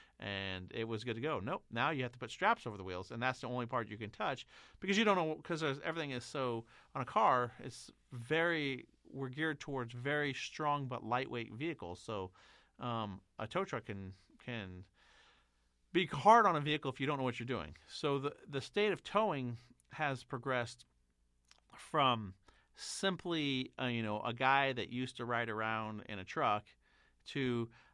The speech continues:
a technician, al-, almost a technician level with, uh, with, uh, communications, G P S, um, and, and, um, sophisticated knowledge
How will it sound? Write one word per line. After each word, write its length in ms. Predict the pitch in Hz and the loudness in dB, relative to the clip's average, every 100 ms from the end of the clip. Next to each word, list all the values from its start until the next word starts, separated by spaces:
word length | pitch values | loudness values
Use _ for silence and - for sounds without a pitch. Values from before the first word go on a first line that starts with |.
| _ _ - | _ _ -4
a 60 | |
technician, 760 | 123 160 135 156 185 - 123 113 | 0 0 0 -2 -2 -2 -2 -2
al-, 160 | 120 120 - - | -4 -4 -4 -2
almost 340 | 190 190 - | 0 0 -2
a 40 | |
technician 600 | 147 151 - 151 - 123 | -4 -4 -4 -6 -4 -2
level 400 | 120 120 117 110 | 2 2 2 -2
with, 460 | 113 113 107 104 - | -2 0 0 -2 -4
uh, 340 | 110 98 90 87 - - _ - | -2 0 -2 -4 -10 -20 _ -8
with, 400 | 117 107 98 95 - | -4 -2 -2 -6 -6
uh, 420 | 101 82 71 65 - - _ _ _ _ - | -2 -2 -2 -6 -10 -14 _ _ _ _ -8
communications, 760 | - 165 156 - 143 127 131 | -2 0 -2 0 0 0 -4
G 200 | 117 151 | -4 -4
P 200 | 139 139 | -2 0
S, 400 | 123 117 110 - - - - _ | 2 2 0 -6 -16 -20 -20 _
um, 480 | 123 107 95 92 90 - | -2 0 2 0 -4 -4
and, 240 | 117 117 - | -4 -4 -4
and, 600 | 117 107 101 98 98 95 | -2 -2 -2 -2 -4 -4
um, 300 | 95 92 87 | -4 -4 -8
sophisticated 720 | - - 143 156 - 139 113 | -10 -10 -6 -6 -6 -4 -2
knowledge 540 | 120 123 139 113 98 | 0 2 2 0 -4